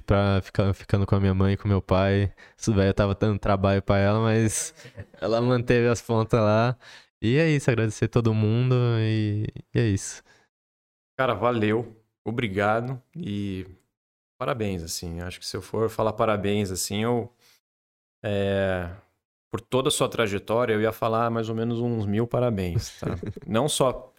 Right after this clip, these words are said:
Speaker 2: pelo que você tá vivendo hoje, mas até pelo momento difícil, cara, que eu acho que, e eu concordo com você, são os momentos mais estratégicos da nossa vida, né?
Speaker 1: Sim.
Speaker 2: E, cara, quando você tá,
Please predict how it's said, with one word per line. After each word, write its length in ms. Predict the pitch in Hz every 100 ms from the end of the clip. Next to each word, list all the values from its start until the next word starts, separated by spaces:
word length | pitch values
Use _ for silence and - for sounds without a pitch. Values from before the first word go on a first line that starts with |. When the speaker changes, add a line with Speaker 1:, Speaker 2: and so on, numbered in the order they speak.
| _ _ _ -
Speaker 2:
pelo 100 | 107
que 100 | 117
você 200 | 107 113
tá 120 | 113
vivendo 360 | 98 95 95 92
hoje, 400 | 98 123 139 175
mas 280 | - 185 113
até 200 | 120 139
pelo 240 | - 165 165
momento 280 | 160 160
difícil, 580 | 143 170 - 233 - 101
cara, 240 | - 92 92
que 120 | -
eu 60 | 110
acho 180 | - -
que, 340 | 127 131 135 - - _ -
e 40 | 113
eu 80 |
concordo 480 | 120 147 135 131 127
com 140 | 110 101
você, 340 | 92 92 92
são 200 | - 107
os 80 | 110
momentos 260 | 120 123
mais 180 | 127 143
estratégicos 420 | - 151 143 135 151
da 60 |
nossa 240 | 143 - 151
vida, 360 | 127 104 87 -
né? 120 | -
Speaker 1:
Sim. 280 | 101 101 92 - _ _ _ _ _ -
Speaker 2:
E, 20 |
cara, 300 | - 139 107
quando 260 | - 120 123
você 320 | 123 - 127
tá, 540 | - 131 127 110 95